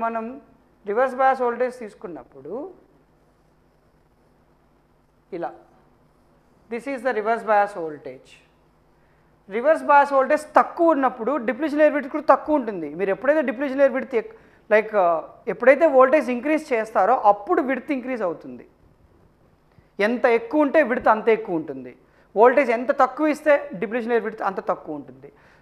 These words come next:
లో వోల్టేజ్ ప్లస్ హెవీలీ డోపింగ్ కాబట్టి depletion layer width చాలా తక్కువ ఉంటుంది, D వాల్యూ చాలా తక్కువ ఉంటుందమ్మా. D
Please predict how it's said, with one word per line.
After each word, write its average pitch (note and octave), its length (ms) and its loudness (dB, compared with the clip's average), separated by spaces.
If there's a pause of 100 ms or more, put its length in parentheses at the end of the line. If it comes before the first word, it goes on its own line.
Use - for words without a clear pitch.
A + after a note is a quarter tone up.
(260)
లో A3 100 6 (160)
వోల్టేజ్ C#4+ 540 6 (180)
ప్లస్ C#4+ 260 2 (120)
హెవీలీ B3+ 260 -2 (100)
డోపింగ్ A#3 340 0
కాబట్టి F3 300 0 (140)
depletion C4 360 -6
layer B3 180 -2
width A3+ 180 -8 (100)
చాలా G3 180 4 (100)
తక్కువ G#3+ 220 -6
ఉంటుంది, B3 180 -4 (180)
D D4 220 0
వాల్యూ C4+ 260 6
చాలా G#3+ 200 4
తక్కువ A#3 220 -8
ఉంటుందమ్మా. E3+ 420 -10 (680)
D D4+ 140 2